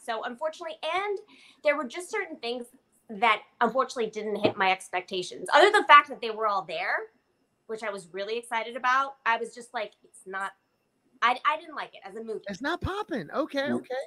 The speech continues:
Speaker 2: Very good. Fabiola dropping
Speaker 1: But I'm
Speaker 2: bombs
Speaker 1: sorry,
Speaker 2: in
Speaker 1: I'm
Speaker 2: here.
Speaker 1: sorry,
Speaker 2: Good
Speaker 1: Father,
Speaker 2: job.
Speaker 1: if you did.
Speaker 3: <laughs> Spider-Man is my favorite, um, superhero outside
Speaker 2: Did
Speaker 3: of,
Speaker 2: you
Speaker 3: like,
Speaker 2: watch that one?
Speaker 3: I have seen many Spider-Men.
Speaker 2: But not
Speaker 3: I,
Speaker 2: this one.
Speaker 3: but not,
Speaker 1: Oh,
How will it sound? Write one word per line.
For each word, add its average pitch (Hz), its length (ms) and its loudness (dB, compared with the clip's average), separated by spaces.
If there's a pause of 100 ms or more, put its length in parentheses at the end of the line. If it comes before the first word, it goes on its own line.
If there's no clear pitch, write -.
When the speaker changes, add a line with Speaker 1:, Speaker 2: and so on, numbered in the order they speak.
(280)
Speaker 2:
Very 240 180 -6
good. 240 180 -4
Fabiola 220 320 -2
dropping 214 320 -2
Speaker 1:
But - 100 6
I'm 247 160 6
Speaker 2:
bombs - 20 0
Speaker 1:
sorry, - 140 4
Speaker 2:
in - 60 4
Speaker 1:
I'm - 100 4
Speaker 2:
here. 139 80 -2
Speaker 1:
sorry, 349 200 0
Speaker 2:
Good - 100 -2
Speaker 1:
Father, 311 320 -2
Speaker 2:
job. 254 80 -12
Speaker 1:
if - 80 -20
you 285 120 -16
did. 240 360 -12 (200)
Speaker 3:
<laughs> - 1000 10
Spider-Man 202 580 12
is 190 140 2
my 170 140 8
favorite, 143 560 2
um, 107 340 6
superhero 143 920 4
outside 120 340 8
Speaker 2:
Did 170 80 4
Speaker 3:
of, - 40 4
Speaker 2:
you 208 60 10
Speaker 3:
like, 196 120 10
Speaker 2:
watch 226 120 4
that 165 240 4
one? 262 260 6 (1000)
Speaker 3:
I 117 300 10
have 120 340 10
seen 123 340 2
many 127 240 6
Spider-Men. 190 800 6 (400)
Speaker 2:
But 151 120 2
not 160 200 8
Speaker 3:
I, 120 100 8
Speaker 2:
this - 160 4
one. 135 100 -10 (520)
Speaker 3:
but - 180 4
not, 247 280 12
Speaker 1:
Oh, 311 120 -4